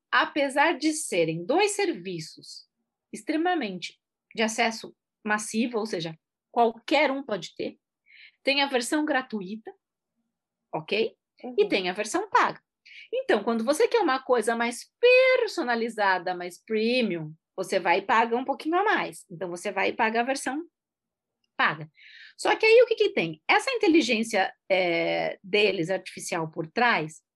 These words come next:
Speaker 1: começa a fazer a leitura do que você consome.
Speaker 2: Uhum.
Speaker 1: Né? Quando você entra pela primeira vez, aquilo ali, pra mim, é igual, é,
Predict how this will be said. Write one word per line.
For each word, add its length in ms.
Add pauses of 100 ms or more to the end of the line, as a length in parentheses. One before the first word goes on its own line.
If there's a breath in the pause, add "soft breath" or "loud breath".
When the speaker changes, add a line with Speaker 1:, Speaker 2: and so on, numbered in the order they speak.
(340 soft breath)
Speaker 1:
começa 380
a 40
fazer 220
a 60
leitura 420
do 120
que 100
você 240
consome. 640 (300)
Speaker 2:
Uhum. 500 (440 soft breath)
Speaker 1:
Né? 240 (140)
Quando 240
você 200
entra 180
pela 200
primeira 360
vez, 500
aquilo 280
ali, 460
pra 160
mim, 200
é 80
igual, 520
é, 640